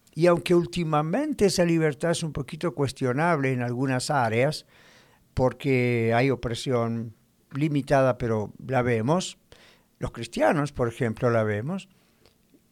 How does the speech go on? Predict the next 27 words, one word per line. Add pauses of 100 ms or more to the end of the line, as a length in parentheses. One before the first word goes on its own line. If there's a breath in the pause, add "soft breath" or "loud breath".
(100)
Entonces,
ah,
de
todas
maneras,
gente
viene
a
este
país. (260)
Lo
critican,
mm,
you
know,
blasfeman
contra
el
país,
dicen,
"Esto
es
horrible",
pero
¿por
qué
vienen?